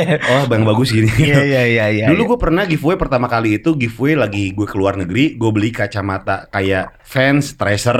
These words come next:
Speaker 1: gitu-gitu
Speaker 2: Mm-hmm.
Speaker 1: kan. Terus gue nggak bilang giveaway di YouTube gue.
Speaker 2: Mm, bilang apa?
Speaker 1: Nggak ada, judul
Speaker 2: Oke.
Speaker 1: biasa aja.
Speaker 2: Judul biasa, oke.
Speaker 1: Tapi di tengah-tengah video kayak, "Eh, gue punya kacamata.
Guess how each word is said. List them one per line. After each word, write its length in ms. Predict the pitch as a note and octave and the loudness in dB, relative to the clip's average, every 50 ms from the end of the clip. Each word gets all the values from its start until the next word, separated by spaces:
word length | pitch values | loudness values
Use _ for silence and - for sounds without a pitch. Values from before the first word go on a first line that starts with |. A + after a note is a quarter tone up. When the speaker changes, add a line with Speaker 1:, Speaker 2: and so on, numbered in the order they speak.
| C3 C3 | 2 0
Speaker 1:
gitu-gitu 340 | G#3 - - D#3 D#3 D3+ - | 0 0 0 2 2 4 4
Speaker 2:
Mm-hmm. 80 | - G2+ G#2+ A#2 C3 C3 | 4 4 4 2 2 2
Speaker 1:
kan. 80 | A#2+ G#2 F#2 - - - - - - _ | 0 -2 -4 -6 -14 -20 -20 -20 -20 _
Terus 240 | - D#3 F#3 G#3 - - | -4 -2 -2 -2 -2 -2
gue 100 | C#3+ F#3 | -2 0
nggak 140 | A3+ G#3+ F3 | 0 2 2
bilang 200 | D3+ D3+ D#3 D3+ | 2 4 4 4
giveaway 300 | D3 D#3 D#3 - A3 G3+ F#3+ | 2 2 0 0 0 0 2
di 100 | D#3 D#3 | 4 4
YouTube 320 | D3+ D3+ D3+ D#3 C#3 D#3+ | 4 2 2 0 -2 0
gue. 320 | F#3+ F3+ E3+ D#3 D#3+ D#3 C#3 | 2 2 4 4 4 2 2
Speaker 2:
Mm, 160 | B2+ C#3+ C#3 | 2 2 2
bilang 220 | B2+ B2+ C3 D#3+ F#3 | 2 2 2 2 0
apa? 320 | F3+ C#3 B2 G2 - - - - _ _ _ - | 0 0 -2 -4 -4 -8 -16 -20 _ _ _ -4
Speaker 1:
Nggak 180 | - F#3+ A#3 A#3+ | 0 2 2 2
ada, 180 | C4 D#4+ D#4 C#4 - - | 4 4 4 4 2 -2
judul 220 | - D3+ F3 G#3+ - | -2 0 2 2 4
Speaker 2:
Oke. 160 | G3+ F3+ G3 | 4 4 2
Speaker 1:
biasa 140 | G3 - G#3 G3+ | 2 2 2 2
aja. 220 | C4 G#3+ A3 G#3+ | 2 2 2 2
Speaker 2:
Judul 240 | G#3 B2+ B2+ B2 A#2+ | 4 4 4 2 2
biasa, 280 | A#2 A#2 - - B2+ G#2+ F#2 - | 2 0 0 0 0 -2 -2 -4
oke. 380 | G#2 - - A2+ G2+ F#2 - _ | -6 -4 -4 -4 -4 -6 -2 _
Speaker 1:
Tapi 320 | E3 D#3 D#3 - - - | 0 2 2 2 2 2
di 80 | D#3+ D#3 | 2 0
tengah-tengah 520 | - D3+ C#3 C3+ C3 C#3 C3+ C3+ B2+ B2+ A2 - - - - | 2 2 0 0 0 0 0 2 2 0 -2 -4 -10 -10 -2
video 300 | - C#3 A#2+ A#2+ D3 F3 | -2 0 2 2 2 2
kayak, 240 | D#3 B2+ A#2+ A#2 | 2 2 2 2
"Eh, 120 | - E3 D3 | 0 -2 -2
gue 100 | - C3+ | -2 0
punya 160 | C3 D3+ B2 | 0 0 0
kacamata. 480 | - C#3 C3+ C#3 C#3 D3+ - - - | 0 0 -2 0 0 -2 -4 -6 -10